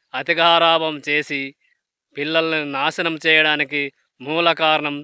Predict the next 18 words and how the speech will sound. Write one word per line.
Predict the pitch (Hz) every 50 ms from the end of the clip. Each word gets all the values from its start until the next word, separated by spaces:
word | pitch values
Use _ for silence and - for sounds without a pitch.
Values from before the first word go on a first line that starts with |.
| _ -
తల్లిదండ్రులమే | 127 127 139 165 165 165 160 156 156 151 151 151 151 151 156 170 - 160
అవుతారు. | 139 139 143 139 156 151 147 123 113 117 _ _ _ _ _ _ _ _ _ _ _ _ _ _ _ _
కాబట్టి | - - 139 143 143 143 143 127 - 160 147 139 131 135 _ _ _ _ _ _ _ _
ఎవరైనా | 113 120 135 143 160 170 165 165 165 165 160
కానీ | 151 151 151 147 147 147 139
పిల్లల్ని | 127 - 135 143 156 156 156 151 151 147 147 143 _ _ _ _ _ -
మనం | 135 139 135 123 -
చేసే | 143 151 - 170 165 156
పనిలో | - 143 139 151 156 151 151 147 143 143 _ _ _ _ _ _ 127
భాగస్థులను | 135 139 151 165 170 175 165 - - 165 165 160
చేసుకొని | 151 160 156 143 - - 156 143 143 143 139 - _ _ _ _ _ _ -
వాళ్ళకి | 135 151 165 175 180 180 180 165
కష్టం | - 160 151 - - 175 160
ఏమన్నది | 143 143 160 170 175 175 170 165 170 165 156 156 156 151 147 _ _ _ _ _ _ -
తెలిసేటట్లు | 147 160 165 - 190 185 185 185 165 175 170 156 - 165
చేయండి. | 151 - - 160 165 165 160 151 135 127 113 - _ _ _ _ _ _ _ _ _ _ _ _ -
జై | - 139 165 175 180 185
శ్రీరామ్. | 160 - 170 160 160 151 156 151 151 147 135 120 110